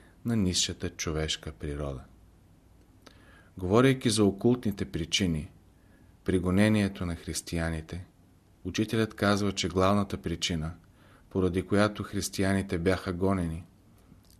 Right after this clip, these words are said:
е неприложението на учението от тяхна страна.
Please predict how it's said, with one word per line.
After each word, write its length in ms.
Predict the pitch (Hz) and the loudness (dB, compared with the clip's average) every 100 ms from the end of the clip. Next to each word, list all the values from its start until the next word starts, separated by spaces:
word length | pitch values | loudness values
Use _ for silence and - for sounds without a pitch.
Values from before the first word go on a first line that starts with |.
| - | -10
е 160 | 92 90 | -4 -2
неприложението 1040 | 87 - 87 85 85 101 107 104 101 107 | -2 -2 0 0 2 2 2 0 -2 -4
на 160 | 101 87 | -2 -2
учението 680 | - - 95 92 90 - 85 | -2 0 0 0 -4 -6 -8
от 140 | 80 | -4
тяхна 340 | 87 82 - | -6 -4 -6
страна. 440 | 80 - 80 73 | -8 -8 -8 -8